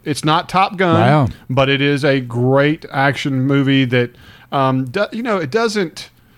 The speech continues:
Speaker 1: some of the Mission Impossibles, they jump the shark, is the old adage. You know what I mean?
Speaker 2: Yeah,
Speaker 1: Like, okay,
Speaker 2: yeah,
Speaker 1: that's just
Speaker 2: yeah.
Speaker 1: too much. Now, give me a break. This one really took the time to try to make it like, okay, that's actually really plausible, and that's really cool how
Speaker 2: Yeah.
Speaker 1: they did that.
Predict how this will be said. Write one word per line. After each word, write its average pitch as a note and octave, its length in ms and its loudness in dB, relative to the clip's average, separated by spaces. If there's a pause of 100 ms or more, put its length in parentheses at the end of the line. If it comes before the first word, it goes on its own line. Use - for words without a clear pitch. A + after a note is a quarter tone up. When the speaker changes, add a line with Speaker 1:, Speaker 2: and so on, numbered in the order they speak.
(320)
Speaker 1:
some C4 240 -2
of D4+ 60 -4
the C4+ 60 -2
Mission F#3+ 260 0
Impossibles, C3+ 600 -2
they C3+ 120 0
jump B2+ 260 -2
the A#2+ 80 -12
shark, - 460 -6
is C3 160 -4
the B2+ 120 0
old A#2+ 200 0
adage. G2+ 300 -6
You C#3 80 2
know C#3 60 2
what C#3 80 0
I C3+ 40 0
mean? C#3 160 4
Speaker 2:
Yeah, C3 60 2
Speaker 1:
Like, B2+ 220 0
okay, D3 120 0
Speaker 2:
yeah, C3 140 4
Speaker 1:
that's C3+ 180 0
just C#3+ 160 2
Speaker 2:
yeah. G#2 60 0
Speaker 1:
too C3+ 100 0
much. A2+ 320 -6
Now, B2+ 200 -2
give B2+ 220 -4
me C3+ 60 2
a B2 60 2
break. A#2 340 -4 (420)
This B3 300 0
one G3 360 -6
really E3 680 -2
took F#3 260 -4
the D3 80 -6
time D3 380 -2
to C3+ 40 -4
try D3 200 -2
to C3+ 80 -2
make C3 240 -2
it B2+ 120 -6
like, A#2+ 400 -4 (640)
okay, D3 140 -6
that's A3+ 240 -4
actually F3 320 0
really B2+ 200 2
plausible, A2+ 840 -2
and C#3 120 -2
that's F3+ 200 0
really C3+ 280 0
cool C#3 280 0
how B2+ 100 2
Speaker 2:
Yeah. C#3 60 2
Speaker 1:
they A#2 120 -4
did G2 240 -6
that. - 240 -14